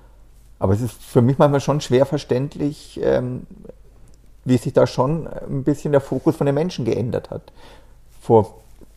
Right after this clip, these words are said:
fünfundzwanzig Jahren, also da hab ich angefangen,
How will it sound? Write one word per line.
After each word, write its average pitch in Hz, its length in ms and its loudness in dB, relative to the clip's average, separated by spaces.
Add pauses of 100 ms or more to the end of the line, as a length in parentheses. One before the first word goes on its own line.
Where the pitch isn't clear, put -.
(120)
fünfundzwanzig 139 720 2
Jahren, 139 420 0
also 120 220 0
da 117 80 4
hab 110 80 2
ich 117 140 -2
angefangen, 160 640 -4